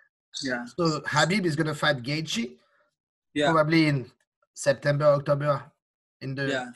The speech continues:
Speaker 2: soon. So what do you
Speaker 1: Yeah.
Speaker 2: think about that matchup? Do you think about it a little bit?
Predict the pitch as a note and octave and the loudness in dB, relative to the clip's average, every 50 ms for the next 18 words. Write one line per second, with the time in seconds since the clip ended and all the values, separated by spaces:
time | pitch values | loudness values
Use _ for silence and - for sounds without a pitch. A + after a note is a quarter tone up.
0 | _ _ - - - G3 A#3 A3 D#3+ A#2 - - - - _ _ _ _ - - | _ _ -14 -2 0 0 0 0 -4 -8 -8 -14 -18 -20 _ _ _ _ -20 -20
1 | - - - _ _ _ D#3 E3+ - - A3 F3 - B3 C#4 B3 F#3 D#3+ D3+ C#3+ | -20 -20 -20 _ _ _ 0 0 2 2 0 0 0 -2 -2 0 2 2 2 2
2 | C#3+ C#3 C#3+ C#3 C3+ C#3 C#3 - E3+ D3 C#3+ - - _ _ - D#3+ E3+ E3+ - | 2 0 0 -4 -6 -6 -4 -4 -4 -6 -6 -12 -20 _ _ -6 -4 -4 -2 -4
3 | G#3 F3 F#3 E3+ F3 F3 F3+ F3+ F3 - E3 D#3+ D#3 D3+ F3 F3+ F3 | -4 -4 -2 -2 0 0 0 0 -2 -4 -6 -6 -4 -4 -4 -6 -6